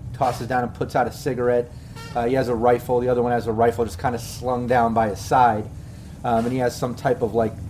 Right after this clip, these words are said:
digital iPad looking thing. Um, but they just kinda, like, wave as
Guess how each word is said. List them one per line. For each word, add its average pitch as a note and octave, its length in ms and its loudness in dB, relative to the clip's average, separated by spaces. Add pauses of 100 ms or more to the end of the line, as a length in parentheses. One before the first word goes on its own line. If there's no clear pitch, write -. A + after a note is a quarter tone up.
(140)
digital A#2 360 0
iPad A2+ 580 0
looking G#2+ 280 -6
thing. A2 360 -4 (560)
Um, A#2 180 2
but A2+ 120 -2
they C#3 80 4
just B2 160 -6
kinda, C3+ 180 2
like, A#2 160 2
wave A#2 420 4
as G#2+ 160 -4